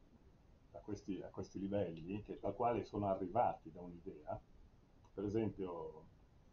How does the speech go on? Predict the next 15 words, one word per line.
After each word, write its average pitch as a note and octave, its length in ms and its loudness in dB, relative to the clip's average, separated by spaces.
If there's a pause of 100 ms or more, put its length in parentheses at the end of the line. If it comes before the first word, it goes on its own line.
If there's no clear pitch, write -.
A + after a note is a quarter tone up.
(420)
eh, - 340 -16
io G2+ 180 0
ho F#2 60 0
scritto G2 320 -4
anche F#2+ 240 0
articoli G2 600 -2
per F#2+ 280 -6
Forbes, G#2+ 480 2
eh, G2+ 260 2
i G2+ 120 2
business G#2+ 460 0
creati G2 320 0
in G2 60 0
un F#2+ 100 0
garage. F#2 560 -6